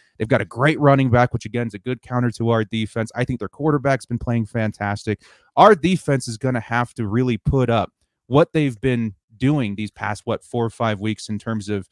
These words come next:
uh, their pass coverage, in terms of, you know, trying to slow down the run a little bit. They're not gonna allow those two hundred yards to Nick Chubb, but maybe you can allow one hundred yards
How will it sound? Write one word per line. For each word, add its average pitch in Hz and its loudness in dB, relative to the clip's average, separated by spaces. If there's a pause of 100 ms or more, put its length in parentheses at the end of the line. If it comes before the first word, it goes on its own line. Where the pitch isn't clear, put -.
(320)
uh, 101 -2
their 107 0
pass - -10
coverage, - -10 (260)
in 117 -2
terms 120 0
of, 110 0
you 127 -4
know, 107 0
trying 127 -2
to 123 -2
slow 131 0
down 123 2
the 113 0
run 120 2
a 110 0
little 120 2
bit. 98 -2
They're 117 2
not 143 4
gonna 147 -2
allow 135 4
those 123 -4
two 139 -4
hundred 127 -2
yards 117 0
to 104 -4
Nick 113 -4
Chubb, 113 -2
but 110 -6
maybe 147 -2
you 170 -6
can 143 -6
allow 123 0
one 113 0
hundred 107 -2
yards 95 -2